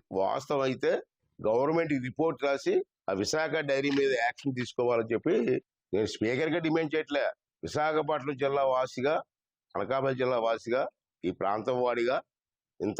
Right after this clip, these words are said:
అన్యాయం జరుగుతుంది కాబట్టి, ఇంత దోపిడీ జరుగుతుంది కాబట్టి ఎవరైతే దొంగలు ఉన్నారో దొంగల మీద యాక్షన్ తీసుకోవాల్సినటువంటి అవసరం ఉందని చెప్పి నేను మీ ప్రెస్ ద్వారా డిమాండ్ చేస్తున్నాను. ఈ డిపార్ట్మెంట్ మంత్రి అచ్చెన్నాయుడు,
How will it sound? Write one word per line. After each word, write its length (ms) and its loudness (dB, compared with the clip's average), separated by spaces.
అన్యాయం 360 2
జరుగుతుంది 420 -2
కాబట్టి, 340 0
ఇంత 120 -4
దోపిడీ 400 0
జరుగుతుంది 380 0
కాబట్టి 320 0
ఎవరైతే 360 0
దొంగలు 320 2
ఉన్నారో 240 2
దొంగల 320 0
మీద 140 2
యాక్షన్ 320 -6
తీసుకోవాల్సినటువంటి 840 0
అవసరం 340 -2
ఉందని 240 0
చెప్పి 260 -2
నేను 180 2
మీ 80 2
ప్రెస్ 260 -2
ద్వారా 200 0
డిమాండ్ 320 0
చేస్తున్నాను. 420 -2
ఈ 20 2
డిపార్ట్మెంట్ 580 0
మంత్రి 300 -2
అచ్చెన్నాయుడు, 480 0